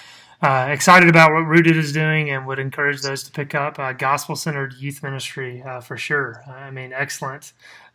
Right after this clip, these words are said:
uh, helpful. I mean, when it says a practical guide, very helpful in just practically implementing this in your local church, and obviously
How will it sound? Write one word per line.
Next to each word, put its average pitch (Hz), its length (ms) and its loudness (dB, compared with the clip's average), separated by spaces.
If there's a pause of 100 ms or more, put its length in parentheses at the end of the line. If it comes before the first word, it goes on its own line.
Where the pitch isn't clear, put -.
uh, 131 160 -4
helpful. 143 800 -6 (240)
I 143 60 -8
mean, 131 100 -8
when 135 100 -6
it 135 60 -6
says 143 180 -6
a 135 80 -8
practical 143 400 -2
guide, 127 380 -2 (120)
very 156 320 2
helpful 143 300 -2
in 131 100 -8
just 131 220 -12
practically 139 680 -6
implementing 135 560 -8
this 131 260 -10
in 135 100 -10
your 131 120 -8
local 131 300 -12
church, 131 360 -10
and 131 100 -12
obviously 131 600 -8